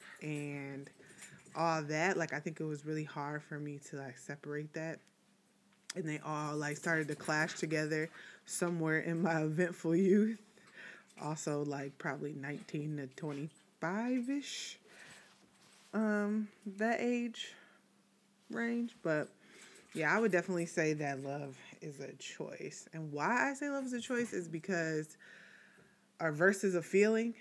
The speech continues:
is because, um, like you said, I think it can be accompanied by feelings, and you can have a feeling of love. Like, you, it's something that you can actually feel, but that's not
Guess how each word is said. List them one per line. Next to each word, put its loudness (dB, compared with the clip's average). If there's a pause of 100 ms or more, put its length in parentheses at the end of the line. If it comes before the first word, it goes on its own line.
(200)
is -4
because, -2
um, -10 (1700)
like -2
you -2
said, 0
I -2
think -4
it -4
can 0
be 0
accompanied -2
by 0
feelings, 0 (160)
and -2 (920)
you -2
can 2
have 6
a 0 (160)
feeling 4
of -6
love. 2
Like, -6
you, 2
it's 4
something 2
that 2
you 0
can -4
actually -2
feel, 2 (520)
but 0
that's -2
not 0